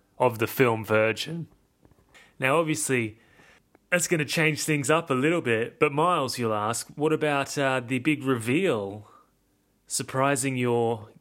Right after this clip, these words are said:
guest with what film you'll be watching. All the, uh, witty back and forth. How's that gonna work? Hey, I can be witty to myself, I'll have you know. Just you wait and see.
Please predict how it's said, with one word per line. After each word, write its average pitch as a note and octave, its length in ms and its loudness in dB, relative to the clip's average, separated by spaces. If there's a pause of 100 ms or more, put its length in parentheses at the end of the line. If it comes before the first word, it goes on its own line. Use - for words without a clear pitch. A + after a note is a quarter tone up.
(120)
guest C#3 400 0
with A#2+ 140 -2
what C3 260 0
film C3+ 340 0
you'll C3 120 0
be A2+ 140 -2
watching. C#3 720 -2 (580)
All C#3 200 2
the, B2 240 2
uh, G#2+ 300 0 (460)
witty C#3+ 340 0
back C3 340 0
and A2+ 140 -4
forth. C#3+ 640 -2 (140)
How's D3+ 260 0
that F3 180 0
gonna C#3 220 -2
work? G#2+ 400 -2 (180)
Hey, E3 220 4
I F#3 100 4
can G3 180 -6
be C#3 120 4
witty C#3+ 280 2
to - 140 -8
myself, B2+ 540 0
I'll A#2 100 2
have A#2+ 240 -2
you A#2 160 -2
know. A2+ 460 -2 (680)
Just - 380 2
you D3+ 200 2
wait C#3+ 280 2
and A#2+ 140 -6
see. A2 540 0